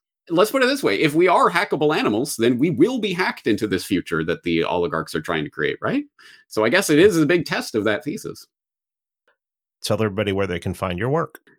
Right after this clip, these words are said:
Speaker 1: Corbett report dot com, C O R B E T T report dot com. And from there, you can find the links to the various socials that I use. I actually woke up a couple of weeks ago to the surprise of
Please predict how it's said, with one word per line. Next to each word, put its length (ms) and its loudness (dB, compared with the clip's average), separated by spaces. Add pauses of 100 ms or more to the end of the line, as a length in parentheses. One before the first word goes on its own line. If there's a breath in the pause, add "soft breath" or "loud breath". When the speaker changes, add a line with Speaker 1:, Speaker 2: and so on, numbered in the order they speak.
(120)
Speaker 1:
Corbett 380 2 (100)
report 460 2 (160)
dot 280 0
com, 280 2
C 300 -2
O 160 2
R 200 2
B 200 -2
E 220 -2
T 220 -2
T 200 2
report 420 0
dot 240 -2
com. 280 0
And 120 -2
from 300 2
there, 200 6
you 140 0
can 140 -2
find 300 0
the 60 0
links 300 0
to 80 -2
the 80 0
various 340 0
socials 460 -2
that 120 0
I 60 0
use. 400 0 (460 loud breath)
I 400 2 (220)
actually 500 2
woke 260 6
up 260 2
a 80 2
couple 220 0
of 60 2
weeks 240 2
ago 260 4
to 120 -2
the 100 -2
surprise 460 2
of 260 4